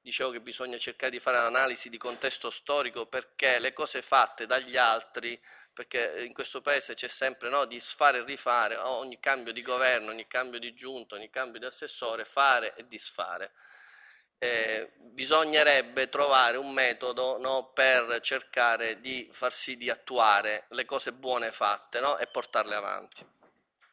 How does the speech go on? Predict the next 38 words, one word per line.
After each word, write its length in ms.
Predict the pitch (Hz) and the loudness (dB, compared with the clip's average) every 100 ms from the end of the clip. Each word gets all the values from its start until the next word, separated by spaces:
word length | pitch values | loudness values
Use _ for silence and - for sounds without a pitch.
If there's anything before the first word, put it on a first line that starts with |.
| _ | _
La 120 | 117 | 0
norma 200 | 135 139 | 2 2
regionale, 640 | 139 139 160 175 143 120 - | 2 0 2 4 4 0 -4
eh, 460 | 120 117 117 117 | -2 0 -2 -6
appunto, 420 | 117 - 143 127 117 | -8 -10 -10 -10 0
già 160 | 156 | 2
declinava 580 | 135 117 131 120 107 101 | 2 0 -2 0 2 0
il 60 | 101 | -8
tipo 220 | 104 104 | -12 -12
di 60 | |
intervento. 600 | 104 - 101 101 98 - | -12 -10 -10 -10 -12 -6
Noi 120 | 135 160 | -4 0
siamo 160 | 143 | -2
intervenuti 520 | 120 131 151 165 139 | 0 -4 -2 -4 -6
fondamentalmente 880 | 127 127 127 127 131 139 143 151 123 | -6 -6 -4 -6 -4 -4 -4 -4 -2
tramite 320 | 139 127 120 | -2 -2 -6
questo 260 | 117 - - | -10 -10 0
tavolo 300 | 143 123 113 | 2 2 2
tecnico 480 | 120 107 113 104 98 | 2 2 -6 -10 -8
con 200 | 113 110 | -8 -6
l'A 400 | 107 120 127 120 | 2 6 6 4
S 120 | 113 | -2
E 100 | 107 | -8
L, 120 | 107 | -10
con 200 | 113 113 | -16 -8
l'A 220 | 117 127 | -4 -4
N 60 | 123 | -4
C 160 | - | -10
I, 60 | 107 | -10
col 140 | 110 | -12
Formez, 840 | - 120 107 101 107 123 - 139 135 - - - - - - - | -8 -2 0 0 -2 -4 -4 -6 -8 -10 -20 -20 -20 -20 -20 -18
su 540 | - - 156 143 - _ | -10 -2 -2 -2 -8 _
un 240 | 156 160 - | -6 -4 6
tema 580 | 135 117 117 123 - - | 6 6 4 2 0 2
che 640 | 135 127 - _ _ _ | 4 4 0 _ _ _
è 160 | 139 - | -10 -2
quello 320 | 151 135 - | 0 0 -2
più 360 | 151 151 127 | -6 -6 -6